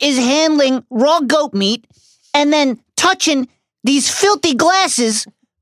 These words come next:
with the same rag that he's using to wipe his, his goat meat hands.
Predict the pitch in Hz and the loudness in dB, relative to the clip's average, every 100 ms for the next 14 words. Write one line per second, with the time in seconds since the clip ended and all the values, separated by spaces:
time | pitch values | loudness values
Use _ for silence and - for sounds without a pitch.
0 | - 277 - 294 359 359 339 359 392 320 | -4 -2 0 0 2 2 2 2 2 0
1 | 269 240 - 320 330 277 349 302 330 294 | -2 -6 -6 -2 0 0 2 2 2 2
2 | 370 359 - - - 330 330 320 262 240 | 0 0 -6 -10 -4 -2 0 0 0 0
3 | 427 277 311 247 247 160 - | 0 0 0 0 0 -2 -4